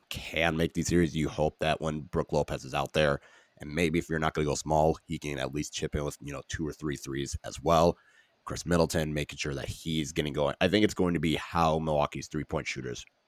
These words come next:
do, because if someone like Bryn Forbes gets hot for that whole series, Milwaukee's gonna win this with no problem at all. But if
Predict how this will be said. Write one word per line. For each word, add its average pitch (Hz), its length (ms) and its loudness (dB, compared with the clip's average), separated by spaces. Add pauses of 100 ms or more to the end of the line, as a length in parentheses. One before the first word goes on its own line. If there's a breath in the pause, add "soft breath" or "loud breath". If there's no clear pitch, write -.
(160)
do, 82 220 0
because 80 320 -2
if 87 140 -2
someone 95 180 4
like 98 140 6
Bryn 92 120 4
Forbes 82 280 4
gets - 160 -6
hot 65 280 -6
for - 120 -4
that 73 140 0
whole 67 180 -4
series, 110 500 4 (560)
Milwaukee's 110 340 6
gonna 90 320 2
win 85 260 2
this 78 160 -2
with 78 180 -4
no 76 340 -6
problem 62 340 2
at 82 40 6
all. 92 260 6
But 90 160 8
if - 180 -4